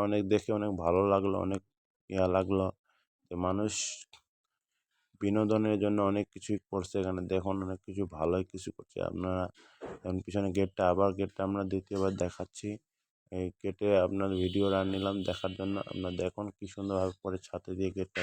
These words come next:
করছে, অনেক কিছুই একদম পারফেক্টলি করছে।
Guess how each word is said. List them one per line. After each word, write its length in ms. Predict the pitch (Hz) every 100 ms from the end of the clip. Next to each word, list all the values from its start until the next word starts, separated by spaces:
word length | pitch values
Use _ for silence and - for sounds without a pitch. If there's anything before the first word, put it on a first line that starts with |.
| 85
করছে, 220 | 87 - 92
অনেক 140 | 90 92 -
কিছুই 320 | 98 - 92 - _ _ _ _ _ _ _ _ _ -
একদম 280 | 90 104 101 - -
পারফেক্টলি 540 | 101 95 107 101 98 -
করছে। 320 | 92 -